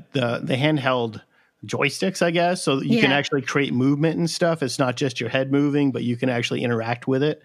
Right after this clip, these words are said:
Speaker 1: So I'm curious. Uh, I mean, I, I got one. Uh, <laughs>
Speaker 2: Yeah, <laughs> yeah.
Speaker 1: I mean, I'm in. Uh, I wanna see what this
Speaker 2: Yeah.
Speaker 1: thing does.
Speaker 2: Well, like I said, I'm probably gonna, I'm probably gonna give my little, uh, donation to the campaign just so I can get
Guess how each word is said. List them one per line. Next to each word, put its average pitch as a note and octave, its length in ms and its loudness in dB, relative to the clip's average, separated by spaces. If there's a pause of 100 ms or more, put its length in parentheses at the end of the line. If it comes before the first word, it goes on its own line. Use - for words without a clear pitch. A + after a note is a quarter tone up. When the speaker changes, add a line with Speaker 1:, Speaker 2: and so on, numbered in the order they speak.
(360)
Speaker 1:
So - 260 -6
I'm B2+ 180 0
curious. G3 460 0
Uh, C3 220 2
I C3+ 80 0
mean, C3+ 300 2 (340)
I, D3+ 680 -2
I - 240 -2
got E3 260 -2
one. A#2+ 320 -6
Uh, D#3 160 2 (180)
<laughs> - 180 -4
Speaker 2:
Yeah, A#3+ 320 4 (120)
<laughs> B4 40 4
yeah. D4 380 2 (680)
Speaker 1:
I F3+ 180 4
mean, G3 120 2
I'm G#3 220 4
in. G3 300 2
Uh, F3 160 -2 (240)
I E3+ 80 2
wanna A#3 180 2
see A#3 120 2
what F#3+ 140 4
this G3+ 100 4
Speaker 2:
Yeah. - 60 -8
Speaker 1:
thing G#3 140 2
does. G#3 400 0 (420)
Speaker 2:
Well, C4+ 280 2
like B3+ 180 0
I C#4+ 120 0
said, C4+ 240 0
I'm A3 140 0
probably C#4+ 280 0
gonna, C4 320 0
I'm A3 180 0
probably B3+ 260 0
gonna A3 180 0
give G#3+ 180 0
my G3 220 0
little, F#3+ 400 0
uh, F3+ 180 0
donation F#3+ 540 0
to F#3+ 100 -4
the F#3 100 0
campaign F#3+ 560 -2
just F3+ 220 -4
so F#3+ 80 -2
I F#3 100 -2
can F3+ 240 -4
get F3 260 -2